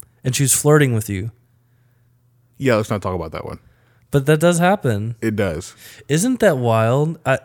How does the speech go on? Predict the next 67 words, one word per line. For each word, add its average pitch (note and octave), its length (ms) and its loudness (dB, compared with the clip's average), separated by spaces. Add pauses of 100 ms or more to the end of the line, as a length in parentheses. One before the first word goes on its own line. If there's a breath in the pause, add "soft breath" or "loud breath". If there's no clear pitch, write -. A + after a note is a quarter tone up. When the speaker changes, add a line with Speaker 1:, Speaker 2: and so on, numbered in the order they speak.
Speaker 1:
did C3+ 200 -4
the C#3 80 -2
guy C3+ 320 2
even D#3 180 0
glare A#2 300 2
at E3+ 80 -8
you? G3+ 260 -2 (560)
Speaker 2:
N-, G2 260 -4 (240)
bro, C#3+ 380 4 (380 soft breath)
not, D3 600 2
no. C3 680 4
And D3 100 2
that's E3+ 140 0
the D#3+ 80 2
problem. C#3 320 0
I'm D3+ 60 6
Speaker 1:
I, C3 40 6
Speaker 2:
like, C3 160 0 (180 soft breath)
Speaker 1:
I C#3+ 60 -2
Speaker 2:
I'm, D#3 80 4
Speaker 1:
mean, D3 320 2
Speaker 2:
I'm D3 60 6
Speaker 1:
if D3 80 6
Speaker 2:
like, D#3 140 4
Speaker 1:
the C3+ 40 4
Speaker 2:
is D3 60 8
Speaker 1:
guy E3 100 6
Speaker 2:
he F3+ 60 6
a, - 20 10
Speaker 1:
doesn't A3+ 180 6
even E3 180 6
glare C#3 260 4
at A2+ 100 0
you, A2+ 200 -6
that's D#3 140 -6
Speaker 2:
I'm C3 100 0
like, D3+ 160 2
Speaker 1:
fucking B2 100 4
Speaker 2:
is A#2+ 100 6
he B2+ 120 6
Speaker 1:
game. A2+ 340 4
Speaker 2:
a, - 20 0
is A#2 120 0
he D3 100 4
a A#2 100 4
cuck? C#3+ 560 0
Like, A#2 220 0
it, B2+ 140 2
like, B2+ 220 0
wh-, B2+ 220 0
what C#3+ 100 6
is D#3 80 0
going C#3+ 240 4
on C3+ 200 4
here, A2+ 160 0
bro? A2 180 0
'Cause, A#2+ 180 -4
like, A#2 140 -4 (140)
sometimes, D3 480 0
like, A#2+ 100 -2
there's A#2 160 -6
people C#3 320 -4
where C3+ 100 0
you A#2 60 -2
go G#2 160 -2
out, G#2+ 340 -2 (540 soft breath)
like, G2+ 300 -6